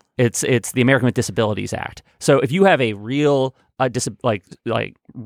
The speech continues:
very distinct disability, you know, you're in a wheelchair or something, then you're protected.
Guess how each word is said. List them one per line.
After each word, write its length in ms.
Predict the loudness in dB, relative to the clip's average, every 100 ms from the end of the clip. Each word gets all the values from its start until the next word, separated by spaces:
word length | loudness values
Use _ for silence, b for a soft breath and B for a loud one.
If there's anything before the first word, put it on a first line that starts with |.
| -18 _ -20
very 680 | 0 2 4 4 2 0 -2
distinct 560 | -4 -4 -2 -4 -4
disability, 880 | -4 -2 -2 -6 -4 -4 -6 -8 -12 -16 _ _
you 100 | -4
know, 80 | 0
you're 140 | 4
in 60 | 4
a 60 |
wheelchair 460 | 4 4 2 0 -4
or 40 |
something, 340 | -2 -4 -4 -2
then 140 | 2
you're 100 | 2
protected. 520 | 0 -4 -6 -8 -16